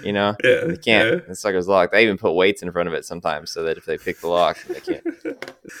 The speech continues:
Speaker 2: Yeah, you're gonna
Speaker 1: Um,
Speaker 2: have to put, uh, a, a door wedge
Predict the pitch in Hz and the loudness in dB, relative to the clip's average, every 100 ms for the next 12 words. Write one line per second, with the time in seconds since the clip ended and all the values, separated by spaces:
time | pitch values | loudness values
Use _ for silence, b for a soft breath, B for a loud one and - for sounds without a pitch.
0 | - 170 139 127 131 131 131 131 127 - | 0 4 6 6 6 4 0 4 6 6
1 | 110 113 110 107 104 - _ - 110 110 | 6 6 6 4 2 -4 _ -8 -6 -10
2 | _ _ - - 110 110 104 80 73 73 | _ _ -8 -6 -2 0 0 0 -2 -2
3 | - | -8